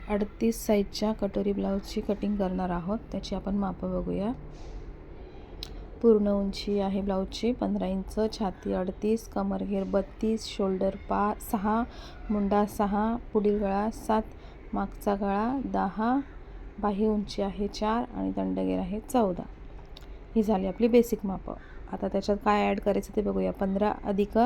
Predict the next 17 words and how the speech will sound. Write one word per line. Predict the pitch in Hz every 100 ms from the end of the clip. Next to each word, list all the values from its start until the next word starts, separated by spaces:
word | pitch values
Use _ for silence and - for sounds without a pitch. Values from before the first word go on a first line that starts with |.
| 277
एक | 269 208 - 208
इंच | 202 196 -
म्हणजे | 269 330 - 208 190
सोळा | 214 240 214 185
उंची. | 185 180 - 277 349 - - - - - - - -
छातीचा | 208 226 220
चौथा | 214 214 208 214
भाग | 208 208
आ-, | 208 - 208
छाती, | 226 220 214 - -
छाती | 233 220 226
आहे | 214 220 - - -
अडतीस, | 214 214 233 233
त्याचा | 220 214
चौथा | 220 208 214
भाग | 202 214 214 254 - - - - - - - - - -
साडेनऊ, | - 226 196 202 202 214